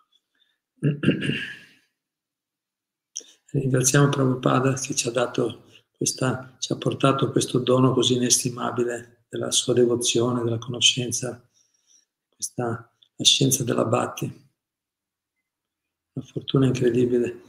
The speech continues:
In futuro si faranno grandi festival, no? Sempre più grandi, speriamo, con milioni di persone che ricorderanno quando Prabhupada è venuto in Occidente a portare questa conoscenza.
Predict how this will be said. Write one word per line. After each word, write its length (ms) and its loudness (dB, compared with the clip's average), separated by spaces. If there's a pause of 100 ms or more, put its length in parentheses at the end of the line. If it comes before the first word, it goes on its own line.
(320)
In 100 2
futuro 1300 8
si 180 -16
faranno 360 2
grandi 320 6
festival, 680 2 (840)
no? 140 -4
Sempre 360 2
più 140 0
grandi, 640 4
speriamo, 560 0
con 120 -2
milioni 340 4
di 140 0
persone 480 2
che 160 2
ricorderanno 720 2
quando 220 0
Prabhupada 500 4
è 40 0
venuto 300 -10
in 80 -10
Occidente 520 -4
a 40 0
portare 420 -4
questa 280 -10
conoscenza. 600 -4